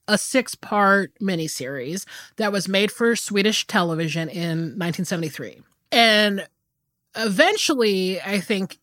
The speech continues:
in the next year, it was condensed into a theatrical version, which was played in movie theaters, you know, kind of everywhere in, in Europe and abroad. So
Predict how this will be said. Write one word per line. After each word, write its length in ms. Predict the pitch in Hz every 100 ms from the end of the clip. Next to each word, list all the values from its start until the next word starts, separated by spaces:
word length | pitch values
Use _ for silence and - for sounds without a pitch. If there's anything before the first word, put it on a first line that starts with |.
| -
in 180 | 196
the 80 | 196
next 360 | 202 190 - -
year, 540 | 311 277 220 196 175 -
it 160 | 208 -
was 360 | 208 196 180
condensed 800 | - 233 202 196 233 254 262 -
into 380 | 233 196 - 190
a 40 |
theatrical 760 | 170 196 185 240 302 - - 165
version, 580 | 139 104 - 78 85 170 _ - - - - _ _ -
which 300 | 202 208 -
was 160 | 196
played 320 | - - 190
in 120 | 180 175
movie 220 | 175 165
theaters, 480 | 165 170 170 151 - _
you 100 | 220
know, 200 | 175 165 165
kind 220 | - 175
of 80 | 170
everywhere 560 | 190 160 139 - - - _ _ _
in, 240 | 180 165 175
in 220 | 190 170 170
Europe 420 | 226 240 220 - _
and 140 | 196 180
abroad. 460 | 160 156 135 127 - - -
So 560 | - - 285 254 233